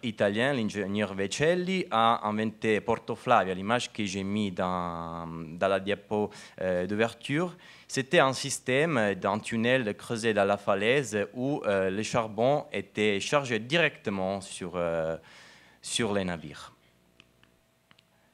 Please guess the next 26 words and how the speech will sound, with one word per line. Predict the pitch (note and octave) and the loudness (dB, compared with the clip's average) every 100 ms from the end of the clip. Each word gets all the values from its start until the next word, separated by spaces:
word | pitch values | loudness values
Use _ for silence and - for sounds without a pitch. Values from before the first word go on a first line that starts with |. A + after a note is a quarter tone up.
| _ _ _ _ _ _ _ | _ _ _ _ _ _ _
On | - C3 | -6 -4
peut | A#3 | 2
parler | G#3+ D3+ C#3 | 4 4 2
aussi | C3 - | -2 -4
d'une | C#3+ B2+ A#2 | -4 -2 -4
chronologie | - D3+ C#3+ B2 A2 A2 F#2+ | -2 2 4 4 2 0 -2
des | F#2+ | -2
mines, | G#2+ F3+ C3+ F2 D#2 | 0 0 -2 -4 -4
parce | F#2 - | -6 -6
qu'il | - A2+ G#2 G2 F2 - _ | 0 2 4 4 0 -8 _
y | G#2+ G2+ G#2 | -8 0 6
a | G2+ F#2+ F#2+ - | 6 6 4 2
eu | C3+ | -2
une | A2+ A2 | 0 -2
phase | G#2 D3+ C#3 | 4 2 2
pionnière | - A2+ B2+ C#3+ F#2+ | -4 -4 2 2 4
à | |
partir | F#2 G2+ F2 - B2 | 2 0 -4 -4 -4
du | F#2+ G2+ G2 | -2 -4 0
mille | C3 C3+ - - | -2 -2 -8 -6
huit | A2+ A2 | -6 -4
cent | - G#2+ | -2 -2
quarante, | G2+ G#2+ A2 E3 - | 0 -2 0 -2 -2
que | G2+ | -8
c'est | - G2+ | -4 -2
l'année | G2 G2+ B2 A#2 | 0 0 0 0